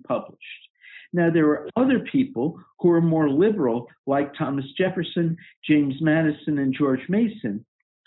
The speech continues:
who believed that government could not try to punish you for what you published, even after you published it. So there are various different ways of understanding freedom of speech and press. So John Adams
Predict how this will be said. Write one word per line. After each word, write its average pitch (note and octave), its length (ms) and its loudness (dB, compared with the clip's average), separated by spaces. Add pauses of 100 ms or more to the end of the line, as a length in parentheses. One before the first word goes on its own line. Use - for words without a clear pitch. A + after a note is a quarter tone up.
(260)
who F#3 180 0
believed F3+ 640 2
that E3 180 -2
government F3 540 0 (180)
could G3+ 240 2
not D#3+ 320 -2 (180)
try D#3 200 0
to C#3+ 140 -2 (100)
punish C4 420 2
you F2 240 -4 (380)
for D#3 140 4
what E3 360 0
you F3 160 0 (100)
published, F#3 400 -2 (920)
even F#3 300 2
after D#3 420 -4
you C#3 140 0
published C#3 560 -4
it. - 100 -20 (680)
So F#3 120 2
there F3+ 240 2
are D#3 120 0
various A#3 460 0 (160)
different F3+ 440 -4
ways F3 380 0
of D3+ 120 -2
understanding D3 880 -2
freedom D3 300 0
of C3 120 -2 (120)
speech D3 240 -2 (120)
and C3 220 -2
press. - 300 -6 (1500)
So D3+ 320 0
John G3 340 0
Adams E3+ 580 -2